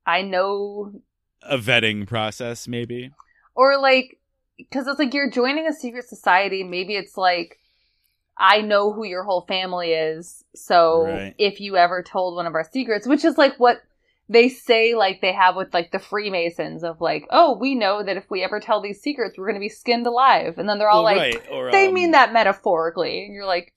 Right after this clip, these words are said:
Speaker 1: "But do they?" <laughs>
Speaker 2: Yeah, like Scientology and all that shit. They do the same
Speaker 1: Right,
Speaker 2: thing.
Speaker 1: exactly. So it's like, maybe it's like a scare tactic of, like, "We know your family." I don't know.
Speaker 2: Well, then, so Jim, Jim gets through.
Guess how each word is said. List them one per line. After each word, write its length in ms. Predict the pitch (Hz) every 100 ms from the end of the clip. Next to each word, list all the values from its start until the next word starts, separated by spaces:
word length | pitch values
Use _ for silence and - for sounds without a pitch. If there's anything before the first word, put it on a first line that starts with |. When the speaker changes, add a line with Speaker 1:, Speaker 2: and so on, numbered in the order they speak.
| _
Speaker 1:
"But 140 | -
do 160 | - 349
they?" 680 | 392 381 392 381 - - 392
<laughs> 120 | _
Speaker 2:
Yeah, 220 | 143 120
like 180 | 104 98
Scientology 880 | - 123 113 104 110 101 104 - 82
and 80 |
all 120 | 78 76
that 180 | 71
shit. 240 | - 85 78
They 80 | 78
do 100 | 80
the 100 | 76
same 120 | 269
Speaker 1:
Right, 240 | 320 202 147
Speaker 2:
thing. 100 | - -
Speaker 1:
exactly. 640 | 247 269 247 - 180 -
So 320 | - 240 226
it's 280 | 208 226 -
like, 340 | 226 202 180 _ _ _ _ _ _ _
maybe 500 | 196 190 220 233 240
it's 160 | 247 254
like 180 | 226 220
a 340 | 208 202 180 - _ _
scare 400 | _ - 196 190
tactic 520 | 202 208 208 220 208
of, 140 | 202 175
like, 240 | 170 165
"We 160 | 165 180
know 520 | 175 165 165 170 175 190 _ _ _ _ _ _ _ _
your 240 | 175 156
family." 640 | 151 277 294 285 285 285 277 277
I 160 | - 160
don't 140 | 53
know. 260 | 50 - - _ _ _
Speaker 2:
Well, 140 | 151 151
then, 220 | 143 135
so 200 | 147 151
Jim, 440 | 113 147 233 240 123
Jim 320 | 117 180 294
gets 240 | 120 -
through. 560 | - 123 120 90 78 85